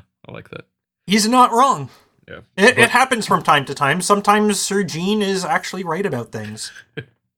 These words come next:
Speaker 1: Uh, but, uh, so the, so the Big Bang Theory
Speaker 2: Apparently, Sir
Speaker 1: is a
Speaker 2: Bemrose said that, not Sir Gene.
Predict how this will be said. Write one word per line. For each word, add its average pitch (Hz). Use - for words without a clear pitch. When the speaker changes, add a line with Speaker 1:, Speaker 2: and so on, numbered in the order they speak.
Speaker 1:
Uh, 98
but, 123
uh, 110
so 135
the, 113
so -
the 104
Big 135
Bang 123
Theory 104
Speaker 2:
Apparently, 240
Sir 233
Speaker 1:
is -
a 180
Speaker 2:
Bemrose 185
said 123
that, 107
not 151
Sir 135
Gene. 107